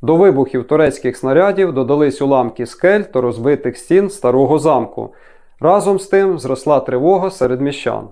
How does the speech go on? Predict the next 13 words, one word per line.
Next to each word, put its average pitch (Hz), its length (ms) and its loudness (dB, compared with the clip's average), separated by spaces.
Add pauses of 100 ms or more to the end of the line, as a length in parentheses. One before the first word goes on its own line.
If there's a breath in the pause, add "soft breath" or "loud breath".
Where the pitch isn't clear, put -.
(280)
Двадцять 160 340 0
п'ятого 233 300 2
серпня 135 440 0
ввечері 151 560 0 (340 loud breath)
почався 190 480 0
новий 196 360 4
масований 127 600 2
обстріл, 156 580 0
який 127 240 0
тривав 139 540 0
до 143 180 2
післяобідньої 127 840 -2
пори 170 460 0